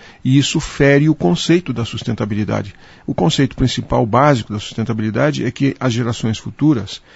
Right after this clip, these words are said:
tenham o direito de ter a qualidade de vida que nós temos hoje. Ou seja, nós não podemos consumir todos os recursos naturais e deixar a geração que vem depois da gente sem, sem condições de usufruir daquilo. Então, nesse contexto,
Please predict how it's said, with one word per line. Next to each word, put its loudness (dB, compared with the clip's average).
tenham 8
o 6
direito 4
de -2
ter 2
a -2
qualidade -2
de -4
vida -2
que -6
nós -2
temos 0
hoje. 0
Ou -8
seja, -4
nós 4
não 6
podemos 2
consumir 4
todos 2
os -4
recursos -2
naturais 0
e -2
deixar 0
a 2
geração 2
que -4
vem 2
depois 0
da 2
gente 0
sem, 0
sem 2
condições 2
de 4
usufruir 2
daquilo. -4
Então, 2
nesse 6
contexto, 2